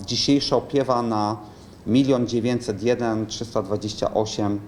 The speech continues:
złotych i dwadzieścia jeden,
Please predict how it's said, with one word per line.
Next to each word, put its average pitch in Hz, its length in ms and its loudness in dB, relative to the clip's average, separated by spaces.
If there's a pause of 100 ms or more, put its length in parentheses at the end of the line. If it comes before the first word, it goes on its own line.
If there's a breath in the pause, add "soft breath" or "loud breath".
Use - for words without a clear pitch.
(640 loud breath)
złotych 104 480 -2
i 104 80 -2
dwadzieścia 104 560 0
jeden, 95 420 0